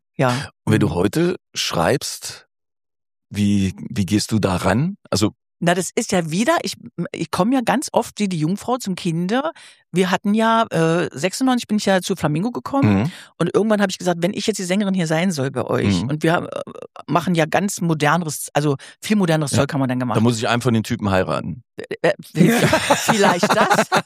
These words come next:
Speaker 1: vielleicht das. <laughs> Oder, ich hab gesagt, was haltet ihr denn davon? Es gab nämlich auch in der Schulmusik eine Band, die hieß Ten Shoes. Und die
Speaker 2: Mhm.
Speaker 1: gab's aber ja nicht mehr. Und wir
Speaker 2: Mhm.
Speaker 1: waren ja fünf Mann.
Speaker 2: Mhm.
Speaker 1: Und ich hab gesagt, lasst uns doch mal irgendwie,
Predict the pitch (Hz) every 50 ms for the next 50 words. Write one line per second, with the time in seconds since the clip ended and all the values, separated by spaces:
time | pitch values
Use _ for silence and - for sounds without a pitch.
0 | - - 196 - - - 262 269 277 277 - - - 294 - - - - - -
1 | 269 294 302 - - - - - 359 381 - - - 370 - - - - - -
2 | - - - - - - - - - - - - - - - - - - _ 196
3 | 233 302 359 427 440 220 - 147 147 147 160 180 185 - 214 226 185 190 185 180
4 | 156 - - - - - 190 - - - 226 311 339 - 196 185 185 180 185 180
5 | - - 196 202 180 - - 180 - - 202 208 - - 190 196 180 170 151 240
6 | 247 247 202 226 - - 175 170 160 - 208 202 185 180 196 - - 180 160 -
7 | - 139 127 123 - - - _ _ _ _ _ _ _ _ 98 104 95 92 104
8 | 151 - 175 220 240 - - 190 180 160 147 143 139 139 147 139 143 139 156 151
9 | - - 123 123 120 107 101 98 104 143 143 139 139 180 214 - - 185 175 170
10 | - 175 165 135 135 165 208 220 98 98 85 95 127 - _ _ _ 147 151 175
11 | 156 156 143 - 139 156 - - 202 - - 180 175 170 - - 151 160 185 196
12 | 202 190 156 160 170 185 190 190